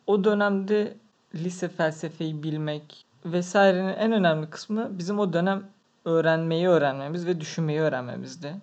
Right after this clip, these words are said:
Bizim işte Türkiye'deki eğitim sisteminin çok böyle büyük bir sıkıntısı var. Ya bir de şunu söyleyeceğim ben. Türkiye eğitim sistemini eleştiriyoruz hepimiz ama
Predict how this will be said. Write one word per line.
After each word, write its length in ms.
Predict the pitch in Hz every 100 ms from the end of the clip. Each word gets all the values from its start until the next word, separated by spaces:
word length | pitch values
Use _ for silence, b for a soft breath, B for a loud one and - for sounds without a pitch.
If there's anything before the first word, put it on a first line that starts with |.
| - b _
Bizim 560 | 190 185 196 - 202 202
işte 340 | 185 - 180
Türkiye'deki 1000 | - 208 202 180 165 - - - 160 160
eğitim 340 | 160 160 160 185
sisteminin 340 | - 160 180
çok 340 | 180 185 190
böyle 340 | 170 170 165 151
büyük 240 | 143 147
bir 40 | -
sıkıntısı 460 | - - 143 -
var. 80 | 156
Ya 220 | 214 185
bir 80 | 208
de 100 | 226
şunu 320 | 202 - 202
söyleyeceğim 460 | 214 151 135 143 139
ben. 100 | 165
Türkiye 320 | - - 233
eğitim 200 | 220 214 - -
sistemini 400 | - - 185 208
eleştiriyoruz 800 | 196 175 170 - 220 208 180 - -
hepimiz 400 | 160 - 160 170
ama 260 | 208 185